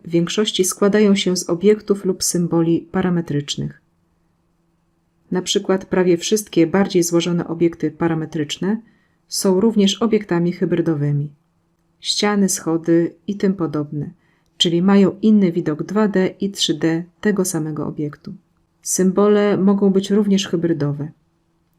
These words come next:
Kiedy klikniemy dwukrotnie, aby edytować symbol, pojawi się menu, w którym możemy wybrać komponenty dwa D lub trzy D. Daje to możliwość przejścia do dwóch oddzielnych części symbolu. Pierwsza dla geometrii dwa D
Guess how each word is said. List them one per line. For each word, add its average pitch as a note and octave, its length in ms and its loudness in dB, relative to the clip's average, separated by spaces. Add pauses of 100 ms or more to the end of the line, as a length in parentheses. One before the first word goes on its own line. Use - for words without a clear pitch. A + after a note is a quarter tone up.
(120)
Kiedy E3+ 240 0
klikniemy F3+ 460 0
dwukrotnie, E3+ 720 -4
aby E3+ 260 -4
edytować E3 560 -2
symbol, D3+ 500 -2 (520)
pojawi G3+ 340 2
się F#3 220 0
menu, D3+ 420 0 (500)
w - 80 -20
którym G3+ 360 4
możemy F3+ 420 0
wybrać D#3+ 600 -4
komponenty E3+ 680 -2
dwa G3 280 0
D F#3 320 0
lub G3 280 -2
trzy - 240 -4
D. C#3 200 -4 (640)
Daje E3+ 200 2
to F3 120 -2
możliwość E3+ 500 -2
przejścia G3 580 -2
do D#3+ 180 -2
dwóch G3 320 -2
oddzielnych F3 560 -4
części D#3+ 340 -8
symbolu. D3 560 -6 (460)
Pierwsza E3+ 420 0
dla D#3+ 180 -4
geometrii E3 560 -2
dwa C#3+ 240 -4
D E3 240 -4